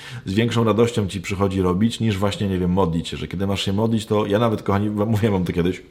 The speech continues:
ja pamiętam, jak się, szczególnie jak się zaczynałem uczyć modli-, uczyć modlić. Nie znaczy, że dzisiaj tego nie mam, bo też to mam, tylko pewnie chyba trochę rzadziej, ale miewam tak również nadal,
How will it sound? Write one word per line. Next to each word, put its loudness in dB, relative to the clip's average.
ja -6
pamiętam, 2
jak -2
się, 0
szczególnie -2
jak 0
się -4
zaczynałem -2
uczyć -4
modli-, -2
uczyć -2
modlić. -2
Nie 4
znaczy, 2
że 2
dzisiaj 2
tego 4
nie 2
mam, 4
bo 4
też 2
to 2
mam, 2
tylko -2
pewnie 2
chyba 2
trochę 2
rzadziej, 2
ale 4
miewam 4
tak 0
również 2
nadal, 2